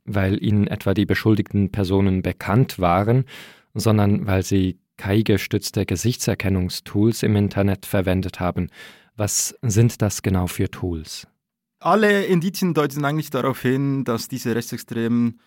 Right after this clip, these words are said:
Speaker 2: sogenannte Gesichtssuchmaschinen verwendet haben. Das sind, ähm, Webseiten im Internet, da kann man ein Bild einer Person hochladen, also eines Gesichts.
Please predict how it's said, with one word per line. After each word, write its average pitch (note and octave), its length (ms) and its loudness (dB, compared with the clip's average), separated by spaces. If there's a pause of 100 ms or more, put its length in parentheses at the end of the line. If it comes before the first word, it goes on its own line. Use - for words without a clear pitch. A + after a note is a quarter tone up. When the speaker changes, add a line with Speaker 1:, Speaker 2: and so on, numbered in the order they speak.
(240)
Speaker 2:
sogenannte C#3 380 -2
Gesichtssuchmaschinen A#2 840 -2
verwendet D2 440 -10
haben. E2+ 260 -10
Das G#2+ 240 -8
sind, G#2 320 0
ähm, G2+ 460 -2
Webseiten F#3+ 440 0
im C3+ 100 0
Internet, D3 340 -4
da C3+ 60 -8
kann A2+ 200 -2
man A2+ 160 0
ein G#2 200 -4
Bild D#3+ 220 0
einer A2 200 -2
Person D#3 400 -6
hochladen, D3 440 -2
also G#2+ 180 -6
eines G2 220 -8
Gesichts. - 440 -10